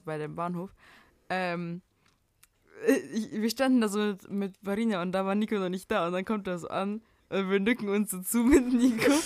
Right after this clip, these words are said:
Anscheinend ist es so ein Insider geworden, ne? Irgendwie, wir nicken uns immer zu, wenn wir uns sehen, kann das sein?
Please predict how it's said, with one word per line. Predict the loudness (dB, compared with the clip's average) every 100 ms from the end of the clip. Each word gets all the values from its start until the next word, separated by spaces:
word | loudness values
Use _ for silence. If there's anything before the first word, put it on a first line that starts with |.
| -4 -2
Anscheinend | 2 6 6 6
ist |
es | 4
so | 2
ein | 2
Insider | 0 2 2 2 0
geworden, | 2 4 4
ne? | 4 0 -6 -16 -2
Irgendwie, | 4 6 6 4
wir | 0
nicken | 2 2 2
uns | 2
immer | 6 6 8
zu, | 8
wenn | 10 8
wir | 4
uns | 4
sehen, | 0 4
kann | 4
das | 4 2
sein? | 2 2